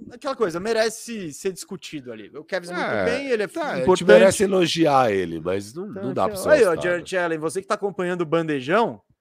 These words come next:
Speaker 2: Foi elogiado.
Speaker 1: sinta-se aí abraçado e elogiado.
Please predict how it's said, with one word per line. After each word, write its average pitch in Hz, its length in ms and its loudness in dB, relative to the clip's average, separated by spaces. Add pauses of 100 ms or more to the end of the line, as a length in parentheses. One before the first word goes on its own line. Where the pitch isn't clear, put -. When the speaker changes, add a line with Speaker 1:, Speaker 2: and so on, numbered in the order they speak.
(220)
Speaker 2:
Foi 123 100 -8
elogiado. 120 440 0
Speaker 1:
sinta-se 208 140 -6
aí 196 300 0
abraçado 190 720 -2
e 220 60 -2
elogiado. 180 680 6